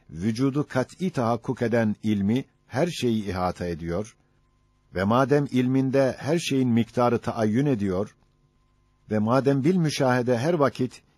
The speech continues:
hiçten, nihayetsiz suhuletle, nihayetsiz sanatlı masnular vücuda geliyor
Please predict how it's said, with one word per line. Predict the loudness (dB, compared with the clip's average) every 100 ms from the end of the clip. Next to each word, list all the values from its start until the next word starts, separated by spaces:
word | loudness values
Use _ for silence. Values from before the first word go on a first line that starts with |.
| -8
hiçten, | -8 -2 2 2 2 -2 _ _ -12
nihayetsiz | -6 -2 0 0 -2 -8
suhuletle, | -6 0 2 2 0 -2 -4 -6 _ _ -8
nihayetsiz | -2 0 0 0 -2 -8 -4
sanatlı | -2 -2 -2 0
masnular | 0 0 0 0 2 2
vücuda | 0 0 2 0
geliyor | 0 0 0 0 -2